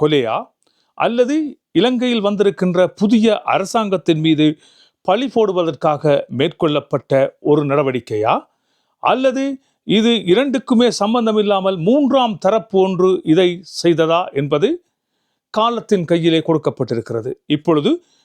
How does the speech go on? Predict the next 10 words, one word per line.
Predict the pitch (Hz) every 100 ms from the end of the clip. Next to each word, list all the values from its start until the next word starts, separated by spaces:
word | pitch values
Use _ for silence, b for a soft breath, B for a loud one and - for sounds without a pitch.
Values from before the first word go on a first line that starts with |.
| _ 143
விசாரணைகள் | 165 240 240 214 175 175 147
முடுக்கிவிடப்பட்டிருக்கின்றன. | 135 165 160 160 151 - 143 147 143 147 170 302 - _ _ _
விசாரணைகளின் | 151 147 170 165 147 151 135
முடிவிலே | 156 233 226 233 254
இது | 147 143 160
என்ன | - 160 208
நடைபெற்றது | 160 185 175 - 151
என்பது | 143 135 131 127
தெரிய | - 135 117
வரும். | 113 -